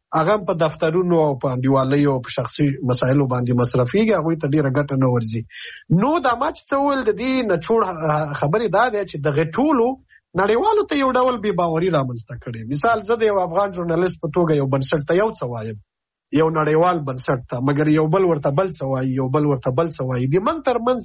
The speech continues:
نه همغږي، د موږ ترمنځ د معلوماتو خلا، د موږ، د موږ ترمنځ بې اتفا-، بې اتفاقي، غیر مسلکي توب، په افغانستان کې د قوي غښتلو رسنیو نشتوالی، دا د دې باعث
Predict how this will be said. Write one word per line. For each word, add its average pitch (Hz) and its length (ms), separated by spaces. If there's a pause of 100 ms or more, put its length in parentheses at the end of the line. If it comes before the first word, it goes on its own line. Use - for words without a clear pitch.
(100)
نه 247 140
همغږي، 156 520 (580)
د 151 180
موږ 247 140 (100)
ترمنځ 208 420 (200)
د 156 120
معلوماتو 156 540
خلا، 151 480
د 123 120
موږ، 175 220 (260)
د 139 140
موږ 214 120 (100)
ترمنځ 165 300 (120)
بې 139 120
اتفا-، 135 380
بې 135 120
اتفاقي، 143 600
غیر 170 340
مسلکي 135 560
توب، 170 280 (400)
په 147 140
افغانستان 147 520
کې 175 100
د 139 120 (320)
قوي 202 340 (280)
غښتلو 202 480 (100)
رسنیو 139 560
نشتوالی، 143 720 (840)
دا 214 140
د 254 100
دې 240 260
باعث 190 240